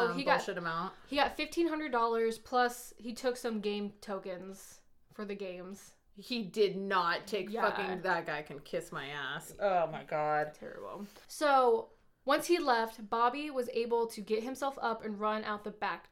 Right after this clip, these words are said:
Speaker 2: door. He walked to a nearby apartment complex and pounded on a door to call for help.
Speaker 1: Oh my God. Did
Speaker 2: Just
Speaker 1: they open the
Speaker 2: whoever
Speaker 1: door? Did
Speaker 2: They
Speaker 1: they open
Speaker 2: did.
Speaker 1: the door?
Speaker 2: Yes. Yes. So Bobby and Sylvia were taken away to the hospital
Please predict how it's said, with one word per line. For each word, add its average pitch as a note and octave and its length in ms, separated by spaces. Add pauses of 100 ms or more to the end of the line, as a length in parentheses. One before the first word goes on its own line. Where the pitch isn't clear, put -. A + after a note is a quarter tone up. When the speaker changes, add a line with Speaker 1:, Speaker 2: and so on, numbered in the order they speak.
Speaker 2:
door. G3+ 560 (280)
He C#4 200
walked A3 560
to B3 140
a G#3+ 120
nearby B3+ 500
apartment B3 460
complex G#3 600 (440)
and G#3+ 540
pounded A#3+ 380
on A3+ 120
a A3+ 60
door G#3+ 260
to G#3 80
call G3 220
for - 140
help. - 320
Speaker 1:
Oh A3 80
my D#3+ 140
God. D#3 240
Did - 20
Speaker 2:
Just G3+ 100
Speaker 1:
they A3 140
open C4 220
the - 100
Speaker 2:
whoever F4+ 220
Speaker 1:
door? - 80
Did A4 140
Speaker 2:
They C4+ 120
Speaker 1:
they - 100
open A#3+ 180
Speaker 2:
did. - 40
Speaker 1:
the F#4+ 40
door? D4 160
Speaker 2:
Yes. C4+ 540
Yes. A3+ 240 (720)
So C4 280
Bobby C#4+ 420
and D#4 120
Sylvia G#3+ 640
were G#3+ 140
taken B3+ 320
away G#3 580 (100)
to B3+ 120
the A#3+ 80
hospital G3+ 720